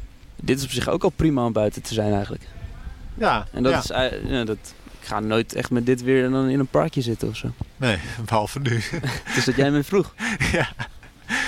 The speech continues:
Speaker 2: Maar overal, dus een buiten- of een binnenmens?
Speaker 1: Ik denk overal een buitenmens. Maar ja, goed, het is inderdaad, eh, als het heel koud is, dan, eh,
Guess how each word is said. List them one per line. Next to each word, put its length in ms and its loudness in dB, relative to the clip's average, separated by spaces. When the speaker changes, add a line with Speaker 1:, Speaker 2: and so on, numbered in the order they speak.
Speaker 2:
Maar 160 6
overal, 460 2
dus 240 -2
een 300 0
buiten- 300 2
of 80 -8
een 60 -4
binnenmens? 460 -4
Speaker 1:
Ik 120 -4
denk 220 0
overal 480 4
een 100 2
buitenmens. 720 0
Maar 160 -4
ja, 60 0
goed, 260 -8
het 120 -10
is 140 -6
inderdaad, 480 2
eh, 240 0
als 100 -12
het 20 -10
heel 180 4
koud 260 0
is, 120 -6
dan, 220 -6
eh, 280 -6